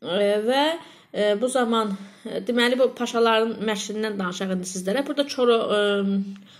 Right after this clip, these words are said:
Hasan Paşa, ə, ümumiyyətlə paşalar, ə, deməli, çox bilmişdilər, hiyləgər adamlardılar.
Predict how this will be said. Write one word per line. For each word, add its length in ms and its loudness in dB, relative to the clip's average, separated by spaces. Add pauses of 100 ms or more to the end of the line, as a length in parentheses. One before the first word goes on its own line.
(120)
Hasan 340 0
Paşa, 360 -2 (440)
ə, 240 -4
ümumiyyətlə 320 0
paşalar, 560 0
ə, 140 -8 (100)
deməli, 380 2 (500)
çox 240 -2
bilmişdilər, 640 0
hiyləgər 400 2
adamlardılar. 800 -2